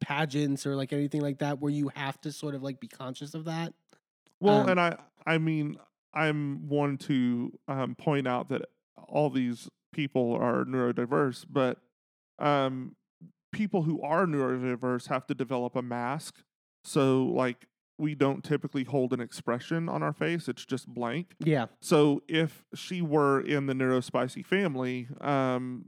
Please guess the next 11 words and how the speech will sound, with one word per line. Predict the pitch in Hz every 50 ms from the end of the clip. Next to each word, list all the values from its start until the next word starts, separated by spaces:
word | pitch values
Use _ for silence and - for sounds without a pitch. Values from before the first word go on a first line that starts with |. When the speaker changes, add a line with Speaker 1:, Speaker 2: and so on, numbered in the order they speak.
| - 147
Speaker 2:
that | 143 139 131 131 131
would | 135 131 127 127 123 -
explain | - - - - - - - 160 156 151 147 143 139 131 127
why | 123 123 127 123 120 123
that | 117 120 123 120 117 117 117 - - - - _ _ _ _ _ _ _ _ _ -
is | 156 143 131 123
an | 131 123
issue | 131 156 151 - - 143 123 123
for | - 139 131
her, | 120 127 117 117 117 117 117
because | 127 127 - - 131 120 120 120 117 - -